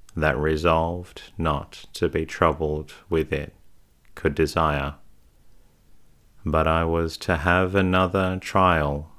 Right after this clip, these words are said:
for it still, and Providence, as in such cases generally it does, resolved to leave me entirely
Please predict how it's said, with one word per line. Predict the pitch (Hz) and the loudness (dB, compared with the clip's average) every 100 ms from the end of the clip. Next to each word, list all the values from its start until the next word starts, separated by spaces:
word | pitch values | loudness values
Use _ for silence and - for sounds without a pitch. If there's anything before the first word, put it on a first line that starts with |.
| - | -20
for | - 82 76 | -4 0 2
it | 71 - | 0 -4
still, | - 85 73 71 76 _ - - - _ _ - - - _ - | -2 0 0 -2 -6 _ -20 -20 -20 _ _ -20 -20 -20 _ -4
and | 78 80 - | -2 -2 -2
Providence, | - 82 82 78 73 73 - - - - | 2 2 2 0 0 -2 -8 -14 -10 -2
as | 78 76 76 - - - | 0 0 -4 -10 -12 -6
in | 80 78 | -2 -2
such | - 82 85 - | 0 0 0 -6
cases | - 85 82 - 82 78 - - | -2 -2 -2 -2 -2 -2 -6 -8
generally | - 85 85 85 85 85 85 | 0 0 2 0 0 -2 -4
it | 85 - | -4 -2
does, | 92 82 73 73 - - _ _ - - _ _ - - | 2 2 0 -4 -10 -20 _ _ -20 -20 _ _ -20 -4
resolved | 80 80 85 82 87 90 90 - - - | 2 2 4 4 4 0 -4 -10 -14 -2
to | 90 | 0
leave | 85 87 87 92 | 2 0 -2 -2
me | 80 73 76 - _ - | -2 -2 -8 -14 _ -6
entirely | 82 78 95 90 78 73 71 | -4 2 4 4 2 0 -4